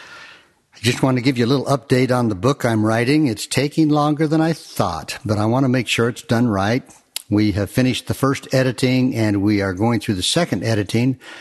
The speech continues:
I have an excellent editor who's helping me tremendously, so I'm hoping to have it done by this fall sometime. So today we're gonna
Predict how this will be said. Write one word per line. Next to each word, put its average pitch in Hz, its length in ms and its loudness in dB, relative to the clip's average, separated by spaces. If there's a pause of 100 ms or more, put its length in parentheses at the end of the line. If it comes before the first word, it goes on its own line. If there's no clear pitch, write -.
(360)
I 101 100 -2
have 101 240 0
an 107 100 2
excellent 113 600 0 (160)
editor 110 480 0
who's 101 400 0
helping 107 400 0
me 101 120 2
tremendously, 98 840 0
so 92 420 0 (760)
I'm 107 120 0
hoping 147 260 2
to 131 80 2
have 135 140 2
it 131 60 -2
done 131 220 2
by 120 180 0
this 113 200 0
fall 110 320 0
sometime. 90 720 -2 (1120)
So 135 460 2
today 160 420 0
we're 214 160 -2
gonna 156 340 2